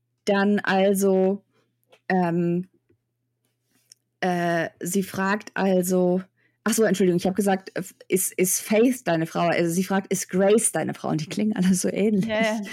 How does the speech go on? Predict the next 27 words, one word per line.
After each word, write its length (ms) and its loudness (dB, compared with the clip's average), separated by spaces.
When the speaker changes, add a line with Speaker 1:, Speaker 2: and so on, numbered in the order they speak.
Speaker 2:
<laughs> 360 -2
Speaker 1:
Ähm, 340 4
genau, 220 4
sie 140 2
fragt 320 -2
also 200 0
Sawyer, 720 2
also 160 0
sie 180 0
isst 180 -2
da 80 4
den 160 0
Kuchen 380 4
mit, 340 0
mit 200 0
Faith 600 2
und 400 0
Grace 340 2
ist 180 -6
auch 180 -2
am 160 0
Tisch 300 0
und 80 0
dann 100 2
kommt 260 -2
Sawyer 380 2
rein 380 0